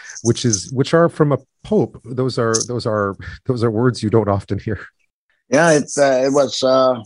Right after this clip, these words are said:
Speaker 2: it was a very, uh, very good day for the, for the people who, uh, who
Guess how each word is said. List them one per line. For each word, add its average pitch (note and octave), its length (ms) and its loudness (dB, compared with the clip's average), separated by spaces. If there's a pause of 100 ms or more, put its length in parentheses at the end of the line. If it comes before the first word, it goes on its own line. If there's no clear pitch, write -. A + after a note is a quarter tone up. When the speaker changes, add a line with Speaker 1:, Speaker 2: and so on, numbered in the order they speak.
(480)
Speaker 2:
it B2 80 -14
was B2 160 -2
a A#2 60 0
very, A#2 460 4
uh, G#2 240 -2 (160)
very A#2+ 200 6
good G2+ 240 0
day G#2+ 300 4
for E2+ 140 -2
the, E2+ 260 -2 (1400)
for - 80 -2
the F#2 100 0
people - 380 2
who, E2 240 4
uh, E2 260 2
who E2+ 160 -6